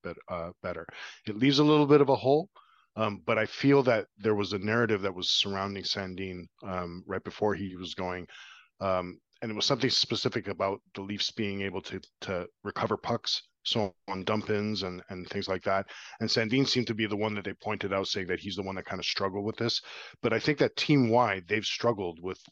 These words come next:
loose puck recoveries and, and pucks that are thrown into their zone. When they're pressured, they're near the bottom of the league in terms of how they're able to get the recoveries and get out of the zone. But when they do not have any pressure, they're near the top of the league.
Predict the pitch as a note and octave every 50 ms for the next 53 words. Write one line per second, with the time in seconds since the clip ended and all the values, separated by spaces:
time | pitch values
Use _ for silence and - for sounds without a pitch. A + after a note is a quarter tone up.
0 | _ _ _ G2+ G2+ G#2 - - - - G#2+ - - F#2+ - - G#2+ G2+ F#2 F#2
1 | F#2 F2+ - - F#2 F#2+ F#2 F#2+ F2+ - _ _ _ _ - F#2+ - _ - -
2 | - G#2 F#2+ F#2 E2+ - - A#2+ A2+ - - - G#2+ F#2+ F#2 E2+ - - G2+ F#2+
3 | F#2+ F#2 F2+ F2 G#2 F#2 F#2 F2+ E2+ D2+ G2+ G2 F2+ F2 - - - - - -
4 | - - - - A2 G#2+ G#2+ B2 C3 - - - C3 C3 - - D#3+ E3 E3+ E3
5 | - _ _ _ - G#2 G#2 G#2 G2+ G#2+ A2 G#2 F#2 F2 E2 F#2+ F#2+ G#2 G#2 G#2
6 | G2+ G2+ F2 G2 G2 G2 G2+ G2 F#2 E2+ F#2 F2 - F2 F#2 F#2 E2+ F#2 F2 -
7 | - F2+ F#2 F#2 F#2+ F#2+ F2+ F#2 E2+ F#2 - - G2 - G2+ G2+ - G#2+ F#2+ F#2+
8 | - G#2+ G2 F#2 F#2 F2+ E2+ - F#2+ E2 F#2 F2 E2+ E2+ E2+ D#2 D#2+ D2+ F2+ E2+
9 | D#2+ - _ - - - - - - G2+ F2 F#2 G#2 A2+ B2 B2 B2+ A#2 G2+ F2+
10 | - - A2+ G#2 G2+ G2+ G#2+ A#2+ C3 C#3 A#2+ B2 A2 G2+ F#2 F2+ F2+ - - G2
11 | F#2+ - - - G2 F2+ - - G2 F#2 F2+ F2+ F2 E2 F#2 - - - F#2+ -
12 | - - F#2 E2 D#2+ E2 D2+ C2+ -